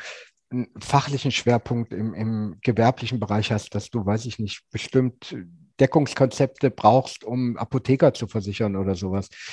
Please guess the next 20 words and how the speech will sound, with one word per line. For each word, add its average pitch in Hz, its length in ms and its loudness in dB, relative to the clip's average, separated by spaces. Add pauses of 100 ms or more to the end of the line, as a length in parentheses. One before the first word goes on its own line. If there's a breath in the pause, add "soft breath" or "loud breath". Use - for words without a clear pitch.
(180 loud breath)
dann 98 120 -4
kann 131 180 4
ich 131 100 2
sowas 123 300 2
nachvollziehen. 113 520 0
Aber 104 160 -2
ich - 120 -4
hab, 131 100 0 (440 soft breath)
ich - 120 0
hab 131 140 4
zwar 123 160 6
viele 160 300 4
gewerbliche 147 600 6
Kunden, 165 340 2
aber 120 260 4
wir 117 140 6
haben 123 260 2 (200)
einen 110 300 -4 (140)
höheren 147 460 6
Privatkundenanteil 117 1200 0